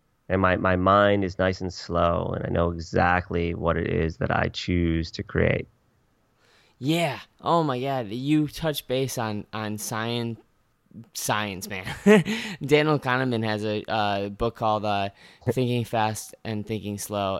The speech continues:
Speaker 2: And the thing is, is he talks about exactly that in the book. And it's the ability to be able to go in these theta waves, to go into these beta waves and alpha waves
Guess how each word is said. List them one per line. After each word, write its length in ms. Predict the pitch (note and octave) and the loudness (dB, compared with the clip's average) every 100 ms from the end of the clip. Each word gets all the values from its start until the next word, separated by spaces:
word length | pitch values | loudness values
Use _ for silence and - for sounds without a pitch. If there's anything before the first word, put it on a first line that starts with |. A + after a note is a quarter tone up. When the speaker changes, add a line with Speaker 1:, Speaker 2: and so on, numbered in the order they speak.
| - | -4
Speaker 2:
And 220 | A2+ A2 | -4 -2
the 60 | A2+ | -4
thing 260 | B2+ B2 | -4 -2
is, 180 | A#2+ A2 | -2 -4
is 120 | A2 | -8
he 100 | G#2+ | -8
talks 260 | G#2+ A2 - | -4 -4 -4
about 220 | A2 F#2 | -4 -4
exactly 480 | G2 G2 F#2+ F#2+ G2 | -6 -8 -8 -8 -6
that 240 | F2+ F2 | -6 -6
in 60 | - | -10
the 80 | F2 | -8
book. 320 | G2+ E2 G1+ _ _ - _ - | -4 -4 -6 _ _ -20 _ -8
And 220 | A2 A2 | -4 -4
it's 200 | G#2+ - | -4 -4
the 140 | A#2+ | -4
ability 500 | A2 A2+ A#2 A2+ A2 | 0 0 2 0 -2
to 380 | - A2 G2+ - | -4 -4 -4 -6
be 200 | G#2+ A#2 | -2 0
able 220 | A2 A2 | 0 0
to 60 | A2 | 0
go 100 | G#2+ | 0
in 100 | G#2+ | -2
these 280 | G2 G2 - | -4 -8 -4
theta 500 | G#2 G#2+ G#2+ G2+ - - - _ - | -2 0 0 -2 -6 -20 -20 _ -6
waves, 540 | G#2+ G#2 G2+ G2+ - | -4 -2 -2 -4 -6
to 80 | A#2 | -4
go 200 | A2+ G#2+ | 0 0
into 220 | G#2+ G#2+ | 0 -6
these 240 | G#2 G2 G2 | -8 -8 -6
beta 380 | G#2+ G#2+ G#2+ | -4 -2 -2
waves 500 | G#2 G2 G2 G2 F#2+ | -2 -2 -2 -4 -6
and 140 | G2 F#2+ | -8 -6
alpha 360 | F#2+ A2 - G#2 | -4 -4 -4 -4
waves 480 | G2+ G2 G2 F#2+ | -2 0 -2 -6